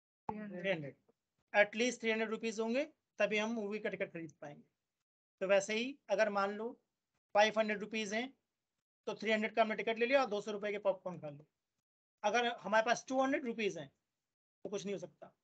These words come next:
Speaker 2: टू एटी, टू नाइंटी, टू नाइंटी नाइन तक कुछ नहीं होगा, थ्री हंड्रेड पे हो जाएगा। टेन है, टेन है तो कोई दिक्कत नहीं,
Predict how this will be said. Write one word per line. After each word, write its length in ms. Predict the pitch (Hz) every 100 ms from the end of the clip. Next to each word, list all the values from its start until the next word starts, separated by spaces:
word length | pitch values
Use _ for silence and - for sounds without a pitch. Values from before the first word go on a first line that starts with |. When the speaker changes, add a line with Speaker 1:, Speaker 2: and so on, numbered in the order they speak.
| -
Speaker 2:
टू 140 | 226
एटी, 400 | 226 220 247 247 247
टू 120 | 226 208
नाइंटी, 400 | 202 202 208 226
टू 120 | 226
नाइंटी 260 | 208 208
नाइन 160 | 208 208
तक 100 | 208
कुछ 180 | 196 196
नहीं 120 | 175
होगा, 180 | 147 147 _ _ _ _ _ _ _ _ _ _ _
थ्री 100 | 233
हंड्रेड 260 | 247 226 214
पे 80 | 202
हो 140 | 165
जाएगा। 300 | 151 147 143 - _ _ _ _ _ _ -
टेन 100 | 214
है, 80 | 226
टेन 180 | 226 233
है 60 |
तो 60 | 254
कोई 140 | 220
दिक्कत 280 | 185 175 151
नहीं, 160 | -